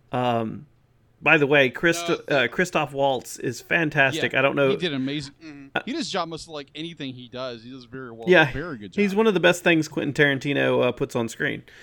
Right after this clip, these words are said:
Speaker 1: Uh, he's usually some of the best roles in Quentin Tarantino films. Um,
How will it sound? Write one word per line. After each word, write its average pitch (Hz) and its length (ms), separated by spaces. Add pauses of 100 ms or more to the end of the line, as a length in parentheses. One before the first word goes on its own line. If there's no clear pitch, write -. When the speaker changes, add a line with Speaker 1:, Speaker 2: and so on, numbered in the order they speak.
(400)
Speaker 1:
Uh, 123 400 (120)
he's 139 260
usually 165 320
some 151 160
of 139 60
the 131 60
best 131 280
roles 135 340
in 120 80
Quentin 120 240
Tarantino 117 480
films. - 400
Um, 117 460